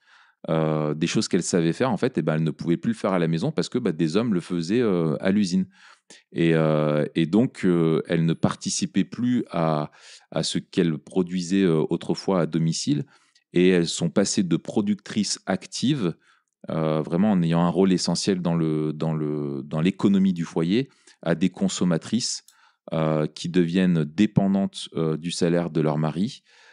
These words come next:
euh, et qui fait que, en fait, les femmes, euh, étaient chez elles et elles étaient, euh,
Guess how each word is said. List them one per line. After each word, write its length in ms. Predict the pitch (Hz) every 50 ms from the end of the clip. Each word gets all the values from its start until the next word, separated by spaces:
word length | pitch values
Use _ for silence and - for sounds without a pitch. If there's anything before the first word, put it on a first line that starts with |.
| - _ _ -
euh, 560 | - 78 78 78 76 76 76 76 76 78 71 - - -
et 140 | 85 85
qui 220 | - - - - 82
fait 240 | - - 151 156 -
que, 400 | - - 90 95 104 101 - -
en 120 | 78 76
fait, 340 | 76 - 98 104 - - -
les 260 | 85 80 78 73 78
femmes, 420 | 80 - - 98 104 113 120 104 80 - - - - - - - _ -
euh, 500 | - 78 76 76 76 76 76 78 78 78 -
étaient 300 | - 85 85 - - 92
chez 220 | 85 - - 87 80
elles 440 | 73 80 87 98 110 120 113 - - -
et 100 | 78 82
elles 240 | 82 78 73 73
étaient, 340 | 82 78 - - 92 95 104
euh, 520 | 107 90 80 76 76 76 76 73 69 67